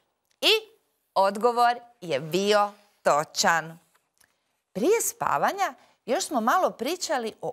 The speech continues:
izgubljenim stvarima, a onda mi je palo na pamet da, za razliku od običnih stvari, one što pročitamo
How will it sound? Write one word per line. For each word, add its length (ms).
izgubljenim 760
stvarima, 680
a 140
onda 360
mi 120
je 100
palo 380
na 220
pamet 360
da, 240
za 200
razliku 680
od 160
običnih 680
stvari, 560
one 540
što 300
pročitamo 1080